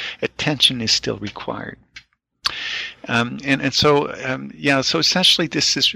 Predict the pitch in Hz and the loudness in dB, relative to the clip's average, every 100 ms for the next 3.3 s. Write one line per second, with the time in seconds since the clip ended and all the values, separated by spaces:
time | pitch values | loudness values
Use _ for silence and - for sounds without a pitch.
0 | - 156 151 135 - 156 - 151 147 143 | -4 -4 0 0 2 2 2 -2 -4 -6
1 | - 139 123 - 127 113 120 - 127 135 | -6 -4 0 0 0 -2 0 0 0 -2
2 | - 117 101 - - - - - 175 - | -4 -4 -6 -8 -14 -14 -14 -6 -4 -2
3 | 170 143 - | -2 2 0